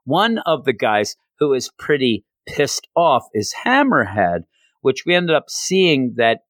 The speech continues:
Izzy shot. And Izzy was protecting the kitchen, Hell's Kitchen. When Hammerhead came in, Izzy said, "You're not from the kitchen. What are you doing? You know, you're s-, overstepping your bounds." Now, Hammerhead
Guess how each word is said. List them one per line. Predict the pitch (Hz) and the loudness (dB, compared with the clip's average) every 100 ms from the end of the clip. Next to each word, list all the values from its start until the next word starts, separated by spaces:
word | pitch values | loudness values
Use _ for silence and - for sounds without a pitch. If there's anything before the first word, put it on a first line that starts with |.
| - | -4
Izzy | 254 277 156 123 123 | -2 -2 -2 -2 -2
shot. | - - 202 220 120 - _ _ _ - | -4 -2 0 0 0 -4 _ _ _ -4
And | 151 156 | -4 -2
Izzy | 220 254 196 156 170 - _ | -2 -2 0 0 -2 -6 _
was | - 120 120 - | -2 0 0 -6
protecting | - - - 120 110 _ 117 107 110 101 _ _ _ _ _ _ | -18 -18 -6 -4 -4 _ -6 -4 -6 -8 _ _ _ _ _ _
the | - | -8
kitchen, | 98 123 104 - 127 | -2 -2 -2 -2 -2
Hell's | 107 104 - | 0 0 -2
Kitchen. | - 101 - 127 127 | -6 -6 -4 -4 -2
When | 120 110 | 0 0
Hammerhead | 101 131 202 151 101 82 | 0 0 0 0 0 -2
came | - 107 95 | -6 -4 -2
in, | 156 170 120 98 - _ - | 0 2 2 -2 -8 _ -2
Izzy | 175 139 | -2 -2
said, | 117 - 120 | -6 -2 -2
"You're | 104 170 240 | 0 0 2
not | 240 196 - | 2 0 -2
from | - 123 107 | -4 -2 -2
the | 85 | -4
kitchen. | 82 - 85 - 208 | -10 -10 -6 -2 0
What | 208 | 0
are | |
you | 226 233 | 0 -2
doing? | 110 127 95 82 95 | -2 -2 -2 -4 -4
You | 123 | -2
know, | 131 | -2
you're | 135 165 | -2 -4
s-, | - | 0
overstepping | 151 135 - 131 - | -2 -2 -6 -6 -6
your | 104 | -4
bounds." | 165 160 - | 0 -2 0
Now, | 131 123 | -2 0
Hammerhead | 165 226 233 135 | 0 2 2 0